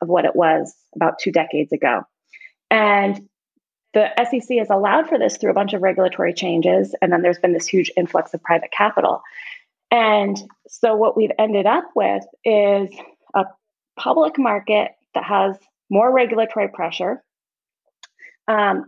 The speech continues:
market pressure, and a whole system of corporate governance actors like proxy advisors and tra-, trade associations, investor associations, um, the mutual funds and others that have come into the private space as well. But it's,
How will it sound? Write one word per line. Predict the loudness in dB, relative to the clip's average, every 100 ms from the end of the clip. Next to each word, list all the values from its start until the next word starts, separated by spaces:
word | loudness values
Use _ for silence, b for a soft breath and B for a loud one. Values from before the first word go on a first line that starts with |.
| -2
market | 0 2 2 0
pressure, | 0 0 2 0 2
and | 0
a | -2
whole | 0 2 2 0
system | -2 -2 -2 0 0 0 -4 B B B _
of | -2 0
corporate | -2 0 2
governance | 2 2 0 -2 -2
actors | -2 -2 -2 -2 0 -4 _
like | 0 0 0 -12 b _
proxy | -2 -2 0 0 0
advisors | 2 0 0 0 2 2 2 0
and | -4 -6 -6
tra-, | 0 0 0 _ -16 _
trade | 0 2 2
associations, | 2 0 0 0 2 4 2 0 0 2 0
investor | 0 0 0 0 0
associations, | 2 0 -2 -2 0 0 0 0 0 0 -2 -10 _ B B B B -2
um, | 0
the | 2
mutual | 2 2 0
funds | 0 -2 0 0 -2
and | 0
others | 2 2 0
that |
have | -6
come | -4 -2
into | -2 -4
the | -4
private | -2 -2 0
space | -2 -2
as | 0
well. | 0 2
But | -2 -2 -2
it's, | -2 -2